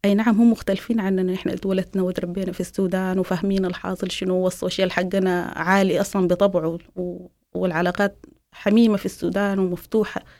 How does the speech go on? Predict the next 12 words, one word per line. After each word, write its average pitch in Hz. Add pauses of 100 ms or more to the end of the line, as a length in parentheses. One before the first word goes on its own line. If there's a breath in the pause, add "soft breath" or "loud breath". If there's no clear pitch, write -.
(200 soft breath)
الأبواب، 185
ما 214
زي 214
هولندا. 190 (480 loud breath)
فهم 240
في 247
النص، 208
في، 185
حياخدوا 208
من 190
الثقافة 214
الهولندية 208